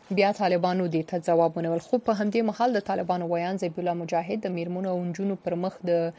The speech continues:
آ، م، پوهنې د دروازو تړل کېدو موقتي بللي دي. ویلي دي چې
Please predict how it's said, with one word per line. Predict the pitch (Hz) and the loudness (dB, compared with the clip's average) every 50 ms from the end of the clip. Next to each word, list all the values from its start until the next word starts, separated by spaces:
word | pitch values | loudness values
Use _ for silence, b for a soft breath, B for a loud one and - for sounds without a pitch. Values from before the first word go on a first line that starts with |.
| B B B B B B B - | B B B B B B B 0
آ، | 170 165 175 175 180 180 | 2 2 2 2 0 -2
م، | 151 - - 185 170 165 165 - _ - 196 196 - _ _ - | -4 -6 -6 -6 -6 -6 -6 -8 _ -14 -14 -14 -14 _ _ 2
پوهنې | 180 180 175 160 - 220 247 233 190 170 175 | 4 4 4 2 2 2 2 4 2 2 0
د | 175 180 175 | 0 0 0
دروازو | 170 170 165 165 170 165 165 160 180 185 | 2 2 2 2 2 2 0 0 -2 -2
تړل | 185 - 196 170 170 180 170 - | -2 -2 -2 -2 -2 -2 -4 -2
کېدو | - 175 175 165 185 190 | -2 -2 0 0 0 0
موقتي | 190 185 170 160 - - 196 - - - | 0 -2 -2 -4 -6 -8 -12 -8 -4 -2
بللي | 311 320 269 220 180 170 170 165 | 2 2 2 2 2 0 -2 -2
دي. | 165 185 | -2 -2
ویلي | 196 170 190 208 247 262 294 285 | -2 0 0 0 0 0 0 0
دي | 285 294 | 0 -2
چې | 285 - 320 311 | -2 -2 -4 -4